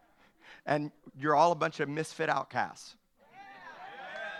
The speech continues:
You are all, <laughs> you,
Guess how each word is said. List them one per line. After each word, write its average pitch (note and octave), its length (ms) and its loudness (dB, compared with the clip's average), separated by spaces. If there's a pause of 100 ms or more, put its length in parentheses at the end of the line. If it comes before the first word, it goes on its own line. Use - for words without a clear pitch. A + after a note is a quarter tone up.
(1700)
You F3 180 6
are F#3+ 120 12
all, F#3 100 12 (480)
<laughs> - 460 -16
you, F#3 180 6